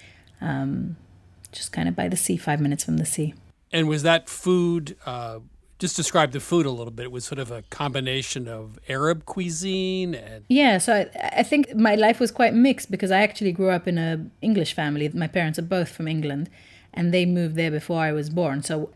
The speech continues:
Speaker 1: we had this weird mix where at home we would eat very English food, but whenever we went out and went up to the Galilee or to any of our extended family on kibbutzim in the Galilee and stuff like that, we would eat the local,
Speaker 2: Right.
Speaker 1: mostly Arab food in the villages,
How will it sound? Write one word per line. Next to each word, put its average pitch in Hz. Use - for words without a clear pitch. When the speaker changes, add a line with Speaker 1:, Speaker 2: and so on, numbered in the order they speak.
Speaker 1:
we 208
had 202
this 202
weird 202
mix 196
where 175
at 160
home 185
we 165
would 165
eat 170
very 175
English 214
food, 262
but 185
whenever 175
we 170
went 165
out 170
and 175
went 156
up -
to 165
the 156
Galilee 156
or 151
to -
any 165
of 156
our 151
extended 156
family 160
on 147
kibbutzim 165
in 170
the 165
Galilee 156
and 156
stuff -
like 156
that, 156
we 160
would 156
eat 156
the 165
local, 156
Speaker 2:
Right. -
Speaker 1:
mostly 226
Arab 175
food 170
in 160
the 160
villages, 160